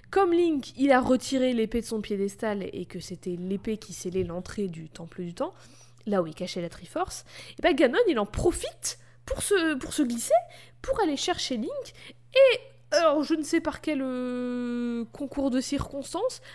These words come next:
Link tombe dans un espèce de coma de sept ans. Peut-être parce qu'il était pas digne de, d'atteindre la Triforce encore, et du coup, c'est fini, ses comas. Mais en tout cas, pendant ces sept ans, le mal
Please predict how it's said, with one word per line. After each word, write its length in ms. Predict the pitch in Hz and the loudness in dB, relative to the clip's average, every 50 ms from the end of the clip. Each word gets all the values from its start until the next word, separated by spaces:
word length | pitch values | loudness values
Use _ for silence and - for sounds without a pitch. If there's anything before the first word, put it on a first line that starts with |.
| - - | -14 -2
Link 400 | - 247 302 392 494 440 - - | 2 4 4 4 4 2 -6 -6
tombe 300 | - - 381 427 440 349 | -2 0 0 2 2 0
dans 240 | 269 294 294 302 277 277 | 2 2 2 2 2 2
un 60 | 269 | 0
espèce 380 | 294 330 330 - 381 359 294 240 | 0 -4 -4 0 0 0 0 0
de 80 | 262 | -2
coma 340 | 269 - - 254 240 311 349 | -2 0 -2 -2 0 0 -2
de 140 | 330 302 320 | 0 -2 -2
sept 260 | 311 - 294 294 - | -2 -2 -6 -4 -4
ans. 100 | 214 196 - - - - - - - - - | -10 -10 -10 -18 -20 -20 -20 -20 -20 -8 -6
Peut-être 260 | 240 - 262 277 269 | -6 -4 -4 -6 -4
parce 180 | 285 277 277 | -4 -6 -2
qu'il 140 | - 269 254 | -2 -2 -2
était 180 | 240 233 247 240 | -2 -4 -6 -6
pas 240 | - 240 233 226 220 | -4 -2 -2 0 0
digne 440 | 202 196 233 262 294 285 254 226 208 | -2 -2 -4 -4 -4 -2 -2 -2 -2
de, 340 | 196 214 214 214 214 208 185 190 - - - - | -4 -4 -4 -4 -6 -8 -10 -14 -20 -20 -8 -6
d'atteindre 360 | 233 220 220 - 240 240 226 | -6 -6 -4 -6 -6 -4 -4
la 80 | 220 214 | -4 -6
Triforce 500 | - - 233 - - 247 - - - - - | -4 -8 -10 -6 -6 -8 -8 -8 -14 -12 -12
encore, 340 | 220 214 - 226 277 330 320 | -12 -6 -4 -4 -4 -2 -4
et 60 | 262 | -6
du 100 | 214 214 | -6 -8
coup, 160 | - - 254 | -8 -10 -12
c'est 140 | - - 233 | -8 -8 -10
fini, 200 | 220 - 220 254 | -6 -6 -8 -6
ses 140 | - - 233 | -6 -8 -6
comas. 280 | - 220 233 311 453 - - - - - - - - - - - - - | -6 -6 -6 -6 -8 -10 -20 -20 -20 -20 -18 -18 -20 -20 -20 -20 -18 -12
Mais 260 | - 277 349 370 349 - | -6 -4 -4 -4 -4 -8
en 120 | - 240 233 | -10 -12 -12
tout 140 | - - 196 | -12 -14 -6
cas, 240 | - 254 294 320 - - - - - - - - - - - - - | -4 -4 -4 -4 -8 -14 -20 -20 -20 -20 -20 -20 -20 -20 -20 -8 -2
pendant 280 | 370 370 330 320 302 | -2 0 0 0 -2
ces 160 | 277 - 262 240 | -4 -4 -6 -6
sept 260 | - 214 196 196 - | -4 -6 -6 -4 -4
ans, 220 | 254 302 339 - - - - | -6 -6 -6 -10 -16 -16 -8
le 240 | 233 226 226 233 226 | -4 -2 0 0 0
mal 400 | 214 226 262 320 339 311 - | -2 -4 -2 -2 0 -2 -2